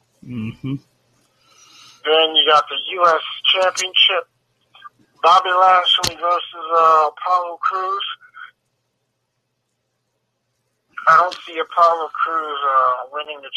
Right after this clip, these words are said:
Speaker 2: championship back.
Speaker 1: Hmm.
Speaker 2: Then you got the Raw Tag Team titles. I think Angel Garza and Andrade may take it. Then you have the SmackDown Tag Team titles.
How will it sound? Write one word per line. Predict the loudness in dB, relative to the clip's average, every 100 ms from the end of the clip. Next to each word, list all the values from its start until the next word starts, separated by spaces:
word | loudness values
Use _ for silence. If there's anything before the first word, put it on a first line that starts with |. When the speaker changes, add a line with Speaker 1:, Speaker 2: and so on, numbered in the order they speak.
| -4
Speaker 2:
championship | -4 -8 -12 -6 -6 -6
back. | -4 -4 -4 -10 _ _ _ _ _ _ -14
Speaker 1:
Hmm. | -12 -14 _ _ -6
Speaker 2:
Then | -6 -6
you | -2
got | 2 2 0
the | -8 -8 -10 -16 _ _ _ _ _ _ _
Raw | -18 -2 4 6 8 6 2 0
Tag | 2 2 _
Team | -18 -14
titles. | 0 4 4 2 -4 -8
I | -8 -8
think | -14 -16 -18 -20 -20 -14
Angel | -14 -10 -10 -4
Garza | 2 4 4 2
and | 0 2 -2
Andrade | -2 0 2 2 0 -12
may | -14
take | -14 -12 -12 -12
it. | -16 -16 _ _ _ _ _ _ _ _ _ _
Then | -8 -8 -8
you | -2
have | 2 2 0
the | -14 -14 -16 _ _ _ _ _ _ _ _ -20 -20 -14 -12
SmackDown | 2 2 2 0 0 0 0
Tag | 2 2 0 -10
Team | -20 _
titles. | -4 -2 -2 -6 -12